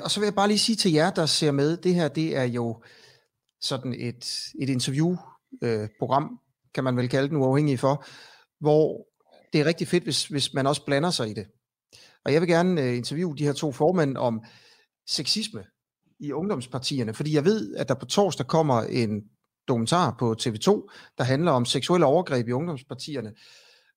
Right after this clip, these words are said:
Og, øh, der, det her, det kommer til i slutningen af ugen at blive en stor debat, så vi kan lige så godt allerede tage hul på den, øh, på den nu her. Det, der jo altid er godt med sådan nogle spørgsmål, det er konkrete spørgsmål.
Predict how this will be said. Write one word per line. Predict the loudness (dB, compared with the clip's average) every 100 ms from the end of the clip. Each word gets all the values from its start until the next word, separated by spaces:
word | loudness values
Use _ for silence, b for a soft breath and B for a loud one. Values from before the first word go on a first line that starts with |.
| _
Og, | 0 0 2 0
øh, | 0 0 -4 -6 -12 _ _
der, | -6 -6 _ _
det | 2
her, | 2
det | 0 0
kommer | 0 2
til | 0 0
i | 0
slutningen | -2 0 2
af | 4
ugen | 4 0
at |
blive | 0
en | -2
stor | 0 0
debat, | 0 -2 -2
så | -4
vi | -4
kan | -4
lige | -2
så |
godt | -2 -2
allerede | -2 -2 -2
tage | -2 -2
hul | 0
på | -2 -4 -4
den, | -6
øh, | -6 -10 -14 b b b b _ _
på | -4
den | 0 0
nu | 2
her. | 4 2 0 B B B B B 2
Det, | 6
der |
jo | 6
altid | 6 4
er | 2
godt | 0 -2
med | -6
sådan |
nogle | -6
spørgsmål, | -2 -2 0 -2
det | -4
er |
konkrete | -4 -6 -4 -6
spørgsmål. | -8 -14 -16 -20